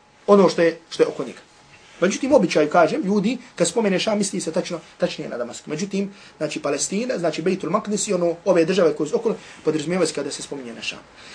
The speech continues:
Znači, danas, draga braćo, znači, Allahova, Allahova volja je bila da se na čelu te države nalazi jedna sekta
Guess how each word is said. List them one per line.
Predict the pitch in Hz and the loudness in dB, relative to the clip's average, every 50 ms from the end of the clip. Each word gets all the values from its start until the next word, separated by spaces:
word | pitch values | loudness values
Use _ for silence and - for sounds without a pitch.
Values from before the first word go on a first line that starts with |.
| - - - | -20 -18 -16
Znači, | 104 104 - 117 | -14 -12 -10 -4
danas, | - 196 269 302 240 175 - | 2 4 4 4 4 2 0
draga | 156 - 147 127 123 117 | -2 -4 -4 -6 -8 -10
braćo, | 104 117 - - - - - - - - - - - - - - | -10 -12 -12 -14 -18 -18 -20 -20 -20 -20 -20 -20 -20 -18 -18 -16
znači, | - 107 - - - | -16 -12 -10 -8 -4
Allahova, | - 156 185 277 294 180 208 208 - - - - | 0 4 4 4 4 4 2 0 0 -2 -6 0
Allahova | - 180 240 269 185 196 | 4 4 4 4 4 4
volja | 202 196 185 160 | 4 4 4 2
je | 147 | 0
bila | 143 156 170 175 196 208 - - - - - - - | -2 -2 -4 -4 -4 -8 -14 -20 -20 -20 -20 -12 -6
da | - 156 | -4 -2
se | 147 - 160 | 0 0 0
na | 151 143 | 0 0
čelu | - - 269 226 196 | 2 2 2 2 2
te | - 190 180 | 2 0 0
države | 180 208 226 220 185 170 | 0 0 0 2 2 2
nalazi | 160 202 214 185 165 156 175 196 - - - - - | 0 0 0 0 0 -2 -2 -4 -4 -6 -6 -2 2
jedna | 160 175 156 143 | 2 2 2 2
sekta | - - 156 - - 190 170 | 0 0 -2 -2 -4 -8 -8